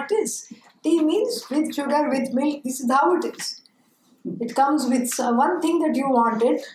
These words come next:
and three others that you did not want. <laughs> In plenty.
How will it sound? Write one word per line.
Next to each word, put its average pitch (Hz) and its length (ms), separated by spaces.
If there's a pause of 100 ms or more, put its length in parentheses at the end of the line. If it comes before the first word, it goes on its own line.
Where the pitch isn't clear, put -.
(120)
and 302 200
three 339 240
others 240 360
that 240 140
you 311 100
did 240 240
not 277 220
want. - 400
<laughs> - 2250
In 285 240
plenty. 320 800